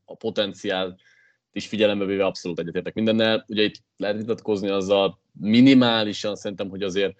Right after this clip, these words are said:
két éve volt, mennyire f-, lesz ez fenntartható, ez a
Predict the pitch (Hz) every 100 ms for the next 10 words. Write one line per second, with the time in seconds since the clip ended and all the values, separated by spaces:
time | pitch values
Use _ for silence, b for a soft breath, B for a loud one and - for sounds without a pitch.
0 | b _ _ 127 127 131 120 110 104 107
1 | 107 104 95 - _ 80 73 - _ _
2 | _ 107 110 110 107 - _ _ - 98
3 | 107 95 107 - 113 110 104 92 113 113
4 | 104 104 101